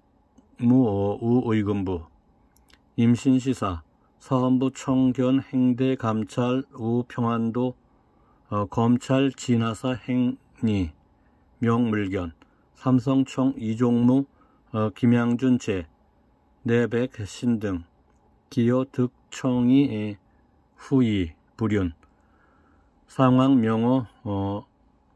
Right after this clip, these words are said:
어, 전곤 목장에. 에, 택지위, 이, 습방화, 아, 통처. 상황 명화 호조 정랑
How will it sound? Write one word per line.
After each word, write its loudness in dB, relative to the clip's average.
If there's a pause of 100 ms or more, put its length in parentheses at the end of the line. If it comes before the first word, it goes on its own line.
(320)
어, -4
전곤 4
목장에. -2 (540)
에, -2
택지위, 0
이, -12 (920)
습방화, -2
아, -4 (260)
통처. -2 (1200)
상황 0 (1800)
명화 4
호조 2
정랑 -2